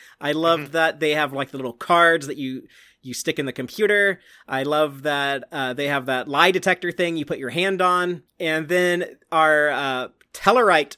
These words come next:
Speaker 1: judge, he is the Space Command representative. <laughs> Uh,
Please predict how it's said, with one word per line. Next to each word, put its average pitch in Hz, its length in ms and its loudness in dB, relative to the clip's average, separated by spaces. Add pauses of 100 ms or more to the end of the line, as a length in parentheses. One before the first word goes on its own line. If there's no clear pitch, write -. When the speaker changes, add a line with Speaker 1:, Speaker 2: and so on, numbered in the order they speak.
Speaker 1:
judge, 131 540 0
he 165 320 -2
is 143 160 -2
the 143 180 -4
Space 226 480 2
Command 190 480 0
representative. 143 960 -4
<laughs> - 40 -20 (300)
Uh, 165 100 -4